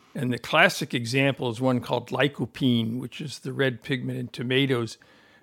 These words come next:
Uh, you absorb about four times more lycopene in your blood when you cook tomatoes than you do when you eat fresh raw tomatoes.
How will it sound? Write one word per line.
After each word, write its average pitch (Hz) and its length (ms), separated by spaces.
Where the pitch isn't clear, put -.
Uh, 139 100
you 151 240
absorb 170 560
about 127 440
four 185 240
times 165 480
more 143 200
lycopene 131 760
in 123 120
your 120 140
blood 127 420
when 123 160
you 123 140
cook 214 300
tomatoes 123 540
than 135 160
you 127 160
do 135 260
when 127 200
you 127 160
eat 147 360
fresh - 500
raw 123 240
tomatoes. 110 720